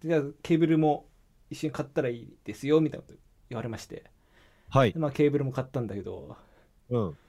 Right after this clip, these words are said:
Speaker 1: あの、その時に、か-、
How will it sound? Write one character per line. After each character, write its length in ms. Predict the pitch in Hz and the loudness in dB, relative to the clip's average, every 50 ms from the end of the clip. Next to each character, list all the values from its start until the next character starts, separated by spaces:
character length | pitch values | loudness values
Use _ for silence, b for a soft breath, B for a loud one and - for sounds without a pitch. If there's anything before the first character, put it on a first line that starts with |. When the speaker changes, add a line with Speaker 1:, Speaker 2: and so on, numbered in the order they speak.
| b b b b b b b b b b _ _ _ _ _ _ _ _ _ _ _ | b b b b b b b b b b _ _ _ _ _ _ _ _ _ _ _
Speaker 1:
あ 160 | - 147 151 151 | -10 -6 -4 -4
の、 140 | 143 143 | -4 -4
そ 120 | 135 - 202 | -2 0 0
の 100 | 240 233 | 0 0
時 220 | 262 233 208 175 | 0 0 2 2
に、 280 | 170 156 143 139 - - _ _ _ _ _ _ _ _ _ _ _ _ _ _ _ _ _ _ _ - - - _ _ _ _ _ _ _ _ _ _ _ _ _ _ _ _ _ _ _ _ | 2 2 0 -4 -8 -14 _ _ _ _ _ _ _ _ _ _ _ _ _ _ _ _ _ _ _ -20 -20 -20 _ _ _ _ _ _ _ _ _ _ _ _ _ _ _ _ _ _ _ _
か-、 200 | - - 175 | -6 -6 -6